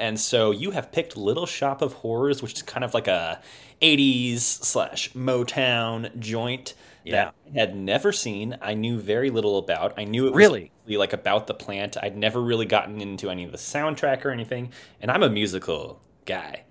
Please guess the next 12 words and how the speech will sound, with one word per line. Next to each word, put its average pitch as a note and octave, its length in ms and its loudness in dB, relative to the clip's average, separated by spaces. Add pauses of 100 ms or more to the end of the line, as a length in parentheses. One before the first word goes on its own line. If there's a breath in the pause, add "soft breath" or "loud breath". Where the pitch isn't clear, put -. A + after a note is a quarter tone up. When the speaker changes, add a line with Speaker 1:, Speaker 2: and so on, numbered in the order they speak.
(140)
Speaker 2:
I G2 60 -6
Speaker 1:
Like, F#2 120 2
Speaker 2:
know. F#3+ 280 -4
Speaker 1:
I F#2+ 240 -6
Speaker 2:
Yeah. C#3 140 -6 (180)
Speaker 1:
love B2 220 6
'em, - 240 -12
you G2 120 -2
know? F#2 280 -6 (500 loud breath)
Um, G2 640 4
and G2 260 -6
I F#3 540 4